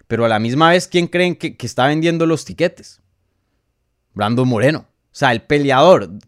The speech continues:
que, que tuvo una, una, una respuesta más grande del público fue Brandon Moreno. Cuando Brandon More-, Moreno salió al octágono,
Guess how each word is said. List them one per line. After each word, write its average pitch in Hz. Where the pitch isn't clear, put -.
que, 139
que 131
tuvo 160
una, 147
una, 175
una 175
respuesta 160
más 156
grande 160
del 104
público 147
fue 160
Brandon 170
Moreno. 135
Cuando 107
Brandon 127
More-, 127
Moreno 127
salió 110
al 120
octágono, 147